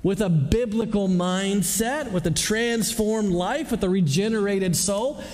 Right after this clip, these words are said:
If you go back, what's gonna happen to David is gonna happen to you. You will change. You will act foolish. You will jettison your morals.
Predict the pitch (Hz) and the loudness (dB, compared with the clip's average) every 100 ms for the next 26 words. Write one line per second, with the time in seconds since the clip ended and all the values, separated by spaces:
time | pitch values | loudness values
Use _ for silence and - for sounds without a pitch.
0 | - 220 185 226 349 359 320 277 202 302 | -4 0 2 2 2 0 -2 0 0 0
1 | 359 339 247 - - 254 214 285 269 285 | 0 -2 -6 -12 -4 -2 0 0 0 0
2 | 269 247 277 349 330 247 269 175 247 254 | 0 2 0 0 0 0 0 0 -2 0
3 | 269 269 277 349 196 160 165 185 202 220 | 2 2 2 2 2 2 4 4 2 0
4 | 214 269 285 294 214 - - - - - | 0 -2 -2 -2 -2 -6 -12 -16 -20 -20
5 | - - - - - - - - - - | -20 -20 -20 -20 -20 -20 -20 -20 -20 -20
6 | - 120 151 185 208 240 202 - 302 330 | -2 0 2 0 -2 -4 -4 -2 0 0
7 | 285 208 160 - - - - - - 165 | -2 -4 -6 -10 -14 -18 -20 -8 0 2
8 | 196 185 127 208 254 262 - 269 277 285 | 2 2 2 0 0 -2 0 0 2 0
9 | 269 302 330 311 240 156 - | 0 0 -2 -2 -2 -4 -6